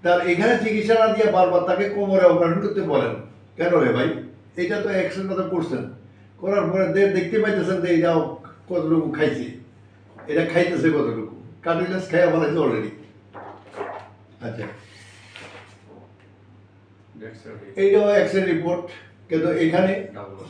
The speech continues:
Speaker 1: হিপ জয়েন্ট দেওয়া হয়নি। আচ্ছা, আরেকটা এমআরআই। তো এই এমআরআই করলে বারবার এটা আসবে,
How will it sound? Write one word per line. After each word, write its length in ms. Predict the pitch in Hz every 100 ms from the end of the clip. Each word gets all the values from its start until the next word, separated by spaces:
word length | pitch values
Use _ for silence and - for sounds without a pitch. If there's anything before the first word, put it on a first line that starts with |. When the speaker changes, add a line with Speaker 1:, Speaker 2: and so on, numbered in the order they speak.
| 165
Speaker 1:
হিপ 200 | 180 165
জয়েন্ট 360 | 196 185 160
দেওয়া 300 | 131 151 135
হয়নি। 260 | 135 117 104 - - - - - - - - - - - - - - - - -
আচ্ছা, 380 | 117 - -
আরেকটা 360 | 185 196 - 127
এমআরআই। 240 | 127 120 - - - - - - - - _ - - - - - - - - - - - - - - - - - - - - -
তো 60 |
এই 380 | 156 156 175 208
এমআরআই 400 | 214 214 220 214
করলে 280 | 214 233 254
বারবার 340 | 240 220 202
এটা 260 | 190 - 139
আসবে, 240 | - -